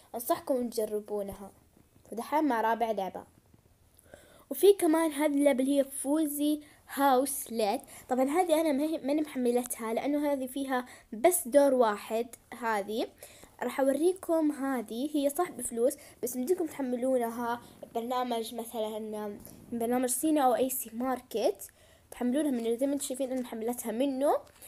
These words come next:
وكل أماكن مفتوحة. يعني لا تحملون هذه، أحسن لكم ما تحملون هذه، يعني هذه بس فيها دور واحد. حملوا هذه أحسن. طبعا هي اللعبة مرة حلوة، أنصحكم تجربونها. وكمان هذه اللعبة اللي هي كينج كاستل،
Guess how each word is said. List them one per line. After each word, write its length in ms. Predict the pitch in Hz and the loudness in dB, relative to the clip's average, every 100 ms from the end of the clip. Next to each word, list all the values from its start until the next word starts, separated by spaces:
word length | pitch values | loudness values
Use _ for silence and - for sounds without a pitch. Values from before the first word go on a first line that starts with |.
| - - | -20 -8
وكل 300 | 247 - 339 | -4 0 0
أماكن 480 | 277 294 294 254 226 | 2 0 -2 -6 -6
مفتوحة. 720 | 220 - 214 208 - 262 - - _ _ - | -8 -8 -8 -6 -2 -2 -2 -10 _ _ -12
يعني 180 | 220 240 | -6 0
لا 100 | 349 | 0
تحملون 400 | - 294 269 254 | 0 0 0 0
هذه، 400 | 240 226 226 - - | -2 -4 -4 -8 -10
أحسن 300 | - - 262 | -8 -4 -4
لكم 280 | 269 285 | -2 -2
ما 80 | 247 | -2
تحملون 420 | 262 - 214 214 | -2 -4 -4 -4
هذه، 320 | 214 196 190 190 | -4 -6 -6 -6
يعني 200 | 202 240 | -6 -4
هذه 160 | 247 | -6
بس 140 | 247 - | -6 -4
فيها 180 | 240 | 0
دور 200 | 208 202 | 0 -2
واحد. 340 | 202 185 - - - - - _ - _ - - | -2 -4 -8 -14 -18 -20 -20 _ -20 _ -20 -8
حملوا 360 | 277 269 233 | -4 0 2
هذه 340 | 254 269 277 285 | 2 2 2 -4
أحسن. 380 | - - 233 269 | -8 -6 -4 -2
طبعا 260 | 269 254 277 | 0 0 0
هي 100 | 311 | 0
اللعبة 260 | 277 247 | 0 0
مرة 240 | 240 269 226 | -2 -2 -4
حلوة، 380 | - 196 233 | -6 -6 -6
أنصحكم 380 | 226 - 240 220 | -8 -10 -8 -8
تجربونها. 540 | 208 190 196 185 190 185 _ _ _ _ _ _ - - - | -6 -6 -6 -8 -8 -14 _ _ _ _ _ _ -20 -18 -12
وكمان 420 | - 294 320 392 | -2 2 4 4
هذه 260 | 349 330 285 | 4 4 4
اللعبة 320 | 277 302 262 | 4 4 2
اللي 120 | 262 | 2
هي 380 | 277 277 277 269 - | 2 2 2 0 -4
كينج 260 | 269 294 | -2 -2
كاستل، 600 | 302 - 208 - - 214 | -4 -4 -4 -4 -4 -4